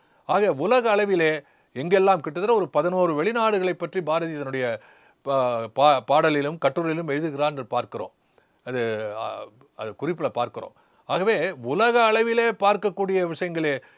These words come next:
எங்கெல்லாம் வெற்றி இருக்கிறதோ, எங்கெல்லாம் மனித சமுதாயத்துக்கு தீரர்களாக இருந்தவர்கள் சூரர்களாக மாறினார்களோ, அவ எல்லாவற்றையும் பாரதி போற்றி இருக்கிறானே. இப்போ நம்ம பக்கத்துல யாராவது நல்லது செய்றாங்களா,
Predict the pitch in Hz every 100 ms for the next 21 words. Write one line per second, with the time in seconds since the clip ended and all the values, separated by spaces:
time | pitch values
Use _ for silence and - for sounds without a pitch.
0 | _ _ 110 127 190 220 220 233 233 233
1 | 156 160 - 214 170 160 135 127 113 _
2 | _ _ - 117 170 196 208 208 214 160
3 | 208 208 170 175 208 190 160 147 131 127
4 | 117 107 _ _ _ 110 143 226 220 196
5 | 196 165 170 175 156 143 120 - _ -
6 | - 233 240 196 190 170 151 170 160 147
7 | 131 123 117 _ _ _ - 110 110 175
8 | 190 185 202 165 165 147 147 139 139 127
9 | 123 120 127 _ _ _ _ _ _ _
10 | _ _ _ _ _ _ 135 131 139 139
11 | 147 180 185 165 170 165 147 165 156 147
12 | 147 135 151 113